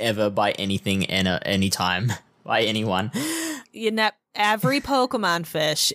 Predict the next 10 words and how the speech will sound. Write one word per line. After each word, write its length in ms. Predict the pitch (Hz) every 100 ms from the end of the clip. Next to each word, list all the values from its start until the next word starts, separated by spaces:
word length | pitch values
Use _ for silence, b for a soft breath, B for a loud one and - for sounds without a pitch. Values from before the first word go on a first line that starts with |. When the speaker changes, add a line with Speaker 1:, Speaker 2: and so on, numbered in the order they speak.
| 190
Speaker 2:
is 260 | 175 170 -
one 680 | 170 160 170 180 214 254 247
move 460 | 214 208 214 220 214
update 500 | 190 196 - 196 190
away. 520 | 190 170 135 101 107 - _ _ _ _
Speaker 1:
Except 400 | 160 160 - 180
Whismur. 480 | 180 151 135 107 117 - _ _ _
Speaker 2:
Well, 300 | 233 247 - - _
Exploud. 760 | - - - - 277 339 311 320 - _ _ _ _
Speaker 1:
Nah, 440 | 170 220 247 240